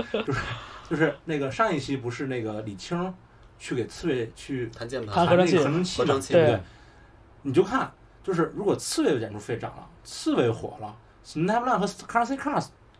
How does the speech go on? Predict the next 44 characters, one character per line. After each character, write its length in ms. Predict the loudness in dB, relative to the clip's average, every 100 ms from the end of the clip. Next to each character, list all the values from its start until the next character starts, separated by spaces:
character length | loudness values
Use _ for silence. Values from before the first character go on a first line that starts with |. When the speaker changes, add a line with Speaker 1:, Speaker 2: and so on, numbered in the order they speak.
| -6
Speaker 1:
他 100 | -4
演 140 | -2
出 40 | -2
费 120 | -2
涨 120 | -4
没 80 | -8
涨， 140 | -12 -14 -16
不 40 | -10
就 60 |
完 140 | -8 -8
了 60 | -10
吗？ 80 | -14 -20 -20 _
Speaker 2:
嗯。 320 | -12 -10 -10 -12 -8
Speaker 1:
对 80 | -4
不 60 |
对？ 160 | -2 -2 -8 0
这 100 | 2
么 100 | 2
强 280 | 2 2 4
关 100 | 4
联 140 | 4
的 80 | -2
事， 80 | 0
他 140 | 2
要 80 | 2
是 40 | 2
没 120 | -4
动 180 | -4 -4
的 60 |
话， 120 | -4 -4
那 100 | -6
就 100 | -8
没 100 | -10
关 160 | -12
联。 80 | -12 -20 -12
Speaker 2:
嗯。 260 | -8 -8 -8 -14 -18 -20 -20 -20 -20 -10 0
Speaker 1:
王 140 | 0
子 120 | 0
去 140 | -2 -2
给 160 | 0
那 120 | -2
个 240 | -4 -4 -6
盘 160 | -4 -2
尼 340 | 0 0 0